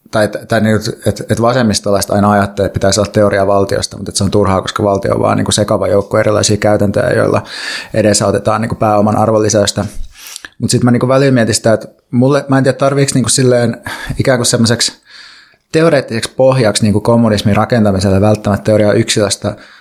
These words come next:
mut mulla tulee välillä vähän kuumottava olo tavallaan siitä, että jos puhutaan ihmisistä vähän niinku, tai mulla tulee vähän sellainen gulag-fiilis välillä semmoista, niinku, että no joo, että kaikki samaa massaa vaan, ja niinku, ei meitä oo, ja ei mitään niinku kokemuksia oikein edes oo, ja, tai että se on vaan sellaista, niinku,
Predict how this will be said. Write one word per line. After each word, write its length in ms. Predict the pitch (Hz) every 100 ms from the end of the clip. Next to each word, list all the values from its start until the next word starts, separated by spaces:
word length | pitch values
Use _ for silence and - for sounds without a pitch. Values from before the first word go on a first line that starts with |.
| _ _
mut 240 | 120 113 139
mulla 240 | 151 160
tulee 260 | 147 127 123
välillä 260 | 135 123
vähän 160 | 107 117
kuumottava 600 | - 131 107 - 101 95
olo 240 | 104 104
tavallaan 380 | 101 90 92 92
siitä, 320 | 95 101 92
että 80 | 92
jos 80 | -
puhutaan 420 | - 104 104 92
ihmisistä 460 | 101 98 87 90 90
vähän 140 | 92
niinku, 200 | 98 95 92 -
tai 100 | 104
mulla 140 | 120
tulee 160 | 131 120
vähän 140 | 131
sellainen 220 | 123 123
gulag-fiilis 720 | 123 123 107 - 98 90 98
välillä 240 | 98 101 98
semmoista, 400 | 98 95 90 92
niinku, 160 | 90
että 120 | 85 107
no 120 | 107
joo, 220 | 107 101
että 180 | 101 104
kaikki 280 | 120 120 120
samaa 320 | 120 117 104
massaa 420 | 104 - 107 95
vaan, 240 | 95 92
ja 80 | 92
niinku, 220 | 90 87
ei 140 | 104 104
meitä 300 | 101 95 107
oo, 220 | 104 101
ja 220 | 101 98 - - - -
ei 200 | 113 107
mitään 320 | 98 110 98
niinku 160 | 98 101
kokemuksia 520 | 98 101 95 - 98
oikein 200 | 98 98
edes 200 | 90 -
oo, 220 | 101 98
ja, 120 | 98 92
tai 120 | 104
että 100 | -
se 60 |
on 80 | 113
vaan 120 | 117
sellaista, 300 | 110 101 -
niinku, 300 | 98 92 101